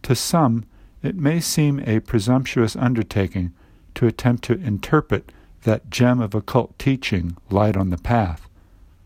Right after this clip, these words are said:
but the undertaking has the approval of some for whose opinions we have respect, and has, what means still more to us,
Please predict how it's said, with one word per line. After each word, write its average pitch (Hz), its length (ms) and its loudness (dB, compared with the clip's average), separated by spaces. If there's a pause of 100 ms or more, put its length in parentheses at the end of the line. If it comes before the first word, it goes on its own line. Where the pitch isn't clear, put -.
(760)
but 127 140 2
the 151 140 -2
undertaking 151 640 2
has 123 280 2
the 120 140 2
approval 107 540 2
of 95 100 -6
some 117 320 0
for 110 160 -2
whose 107 220 0
opinions 107 560 0
we 101 100 0
have 101 240 0
respect, - 580 -4 (920)
and 113 160 2
has, 110 480 0
what 110 140 -2
means 120 280 2
still 107 240 -2
more 123 240 0
to 95 160 -4
us, 85 260 -6